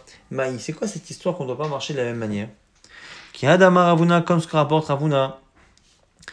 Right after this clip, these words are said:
Amar Ravuna de Rav, Amrela. Amar Rabbi Abba, Amar Ravuna, certains que disent que c'est Rabbi Abba qui a, qui a cité Ravuna. Hayam aler be Shabbat ou paga be amat hamaim.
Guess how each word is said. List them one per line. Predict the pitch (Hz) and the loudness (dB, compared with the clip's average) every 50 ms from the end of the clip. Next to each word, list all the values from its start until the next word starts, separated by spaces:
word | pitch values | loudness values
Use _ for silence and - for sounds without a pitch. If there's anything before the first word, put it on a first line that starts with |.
| - - - _ - | -20 -20 -12 _ -4
Amar | 123 131 135 131 | 2 2 4 4
Ravuna | 135 131 135 135 | 4 4 2 2
de | 131 123 | 0 2
Rav, | 120 143 151 151 131 | 4 6 6 6 4
Amrela. | 127 120 120 139 156 160 151 143 120 104 104 - - - - _ - | 4 0 2 2 4 6 6 6 4 2 -2 -10 -16 -20 -20 _ -12
Amar | - 123 135 143 | -6 -2 0 2
Rabbi | 143 139 139 | 2 2 2
Abba, | 143 139 139 147 135 | 2 2 2 2 2
Amar | 127 135 135 127 | 4 2 0 2
Ravuna, | 131 131 120 127 135 135 | 0 -2 -2 -2 -6 -6
certains | 131 - - 135 | -8 -6 -10 -10
que | 123 - | -8 -8
disent | 131 123 131 143 143 123 | -10 -8 -6 -8 -8 -8
que | - - 120 | -8 -12 -12
c'est | 104 - 123 | -8 -8 -6
Rabbi | 110 117 117 113 | -4 -4 -2 0
Abba | 135 131 127 131 127 | 0 0 0 -2 -4
qui | - | -4
a, | 120 113 110 - | -6 -6 -6 -10
qui | - - | -10 -10
a | 113 | -12
cité | 107 - - 135 | -10 -8 -10 -8
Ravuna. | 113 104 107 151 165 151 143 139 139 - - _ _ _ _ _ _ _ - - - - _ - | -6 -4 -2 0 0 0 0 -2 -4 -8 -14 _ _ _ _ _ _ _ -20 -20 -20 -20 _ -2
Hayam | - 151 170 170 | 0 2 4 4
aler | 170 170 170 | 4 4 4
be | 165 160 | 4 2
Shabbat | 156 - 156 143 156 156 151 | 0 -2 0 0 0 0 0
ou | 135 | -2
paga | - 135 127 127 147 151 151 143 117 - | -8 -6 -2 0 0 2 0 0 -2 -6
be | 127 127 | -6 -6
amat | 131 135 143 143 - | -2 -2 -2 -2 -2
hamaim. | 139 131 135 135 135 135 120 110 | -4 -4 -4 -4 -4 -8 -8 -10